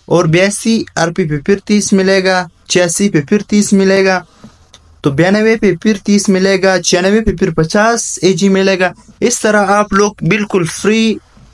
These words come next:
एजी हासिल कर सकते हो। और एजी collect करने का फ़ायदा क्या है? एजी जी से आप लोग material कैसे ख़रीद सकते हो? तो आप लोगों ने ये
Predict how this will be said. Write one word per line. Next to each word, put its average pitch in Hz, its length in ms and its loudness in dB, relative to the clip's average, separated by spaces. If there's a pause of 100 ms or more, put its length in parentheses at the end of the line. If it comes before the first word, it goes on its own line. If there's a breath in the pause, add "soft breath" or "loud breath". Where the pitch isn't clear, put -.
(140)
एजी 175 360 2
हासिल 170 360 -2
कर 214 180 0
सकते 196 440 -2
हो। 196 280 0 (640 soft breath)
और 180 160 2
एजी 220 520 2 (100)
collect 220 300 0
करने 196 300 0
का 185 140 -4
फ़ायदा 165 340 0
क्या 160 220 0
है? 120 180 0
एजी 190 460 0
जी 156 280 0
से 202 200 -2
आप 185 360 -2
लोग 190 420 2 (280 loud breath)
material 170 460 2
कैसे 160 320 -2
ख़रीद 143 280 0
सकते 120 360 -2
हो? 110 220 0 (300 loud breath)
तो 165 60 2
आप 202 220 0
लोगों 202 320 2
ने 214 220 2
ये 165 480 0